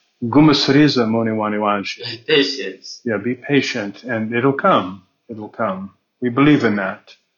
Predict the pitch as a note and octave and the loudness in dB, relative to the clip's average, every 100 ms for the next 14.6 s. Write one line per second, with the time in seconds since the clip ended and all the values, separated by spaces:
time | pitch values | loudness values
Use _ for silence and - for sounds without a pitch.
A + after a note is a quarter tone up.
0 | _ _ _ A#2 A2+ C3+ C#3 - C#3 C3 | _ _ _ -4 2 2 2 4 4 2
1 | - C3 C3 B2 C3+ C3 B2+ A2+ B2+ A#2 | -2 0 2 2 2 2 0 0 0 2
2 | A2+ A#2+ A#2 A#2 A#2+ A2+ G#2+ A2+ A2+ G#2+ | 0 0 2 2 2 0 -2 -4 -4 -2
3 | A2 G#2+ G#2 - - _ _ _ _ - | -2 -2 -6 -10 -12 _ _ _ _ -12
4 | A2+ G#2+ A2 A#2 G#2+ G#2+ G#2 _ _ - | -4 -4 -2 -4 -2 -4 -4 _ _ -12
5 | D#3 A2+ A2 A#2+ A#2+ A#2+ A2+ A2 A2 - | -4 0 2 2 2 2 0 -2 -6 -6
6 | A2 G#2+ G#2+ - _ _ _ _ _ _ | -6 -6 -8 -12 _ _ _ _ _ _
7 | C3+ G#2 G2+ G2+ _ _ _ B2+ A#2+ A#2 | -10 -8 -10 -14 _ _ _ -2 0 0
8 | A2+ - _ _ _ _ _ A#2+ A2 - | -4 -10 _ _ _ _ _ -10 -10 -6
9 | A2+ A2 - C#3+ C#3 D3 D3+ D3 C#3 A#2 | -6 -4 -2 4 4 6 4 4 2 0
10 | B2 A#2+ A#2+ A#2 A2+ _ _ _ _ - | 2 2 2 0 -2 _ _ _ _ -4
11 | A#2 G#2+ B2+ A2 - C3 C3 A#2 A#2 - | -2 -2 -4 -4 -2 0 2 2 0 -4
12 | A2+ A2 A2 G#2 - A2+ G#2 G2+ - - | -2 -2 -2 -4 -4 -4 -4 -6 -8 -6
13 | G2 G2+ - _ _ _ - C#3 C3+ C#3 | -6 -8 -16 _ _ _ 2 4 6 6
14 | B2 B2 A#2+ - - | 4 2 -2 -8 -6